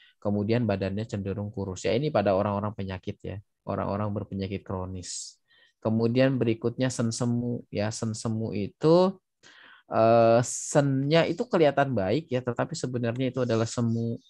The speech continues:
Dijumpai pada pasien-pasien udah penyakit gawat ya, eh, tiba-tiba tadinya udah,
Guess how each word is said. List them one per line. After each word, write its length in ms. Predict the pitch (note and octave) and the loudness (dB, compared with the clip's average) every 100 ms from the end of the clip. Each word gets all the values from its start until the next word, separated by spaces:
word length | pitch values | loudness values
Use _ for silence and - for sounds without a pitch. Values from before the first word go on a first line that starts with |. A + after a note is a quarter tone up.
| - | -6
Dijumpai 560 | G#2 A2 G#2 G#2+ A2 | -4 -2 0 2 2
pada 240 | A2+ G#2+ A2 | 2 2 2
pasien-pasien 640 | G#2+ - A#2 A2 G#2+ A#2+ | 0 -2 -4 -2 -2 -2
udah 160 | G2+ G2+ | -2 -4
penyakit 400 | - G#2+ G2+ A#2 | -4 -8 -8 -6
gawat 560 | G#2 G2+ G#2+ A2+ A#2 | -2 0 2 2 2
ya, 240 | - G2+ A#2 _ _ _ _ - | 0 -6 -6 _ _ _ _ -2
eh, 280 | G#2+ G#2+ A2 A#2 | 2 2 2 2
tiba-tiba 640 | G#2+ G#2+ G#2+ A2 A#2 A#2 - _ _ _ _ _ _ | 2 2 0 2 4 2 -2 _ _ _ _ _ _
tadinya 800 | - A2 A2+ A2 A2+ A2+ A#2 A2+ _ | -2 0 0 0 0 0 0 -4 _
udah, 880 | G#2+ G#2 G#2+ G#2 G#2 G#2 G#2 G#2+ | -4 -2 0 0 0 0 0 -2